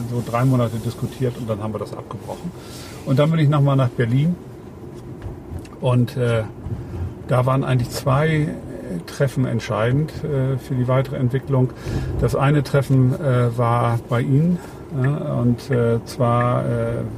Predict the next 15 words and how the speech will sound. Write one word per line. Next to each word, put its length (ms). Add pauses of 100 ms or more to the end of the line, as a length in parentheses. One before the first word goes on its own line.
ich 360
weiß 180
noch, 120
da 280 (160)
war, 180 (240)
das 140
war 140
in 140
Ihrem 180
Office 260
bei 200
Ackerstraße, 760 (760)
ähm, 460
und, 500
äh, 340